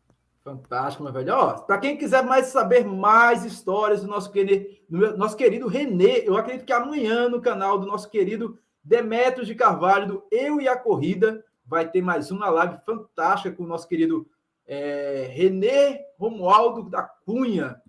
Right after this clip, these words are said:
Então, vale a pena demais acompanhar esse homem. O Instagram dele é Renê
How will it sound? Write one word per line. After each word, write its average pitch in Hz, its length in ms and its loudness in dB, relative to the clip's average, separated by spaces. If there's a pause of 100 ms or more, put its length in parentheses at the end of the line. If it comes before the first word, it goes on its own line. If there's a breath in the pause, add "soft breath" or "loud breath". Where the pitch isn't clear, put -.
Então, 202 480 -6 (420)
vale 226 440 4
a 202 100 4
pena 240 420 -4
demais 208 480 0
acompanhar 196 520 -4
esse 180 200 -8
homem. 208 440 -8 (280)
O 269 240 -8
Instagram 240 380 -2
dele 226 160 0
é 208 60 -4
Renê 208 640 4